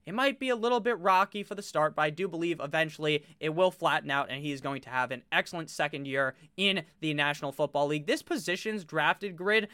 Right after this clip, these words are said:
is something that should be on every single draft platform. It is probably the easiest way to determine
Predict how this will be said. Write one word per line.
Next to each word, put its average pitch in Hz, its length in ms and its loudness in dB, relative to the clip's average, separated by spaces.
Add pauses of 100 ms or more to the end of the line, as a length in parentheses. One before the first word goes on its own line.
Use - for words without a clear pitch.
(140)
is 175 160 -2
something 208 340 2
that 196 180 4
should 185 220 -6
be 185 140 0
on 160 180 2 (140)
every 233 520 0 (140)
single 180 640 0 (180)
draft 160 380 2
platform. 180 500 2
It 156 120 -4
is 147 160 -6
probably 240 560 0
the 165 320 -8
easiest 262 480 -2
way 170 380 4 (180)
to 202 160 -6
determine 196 640 -2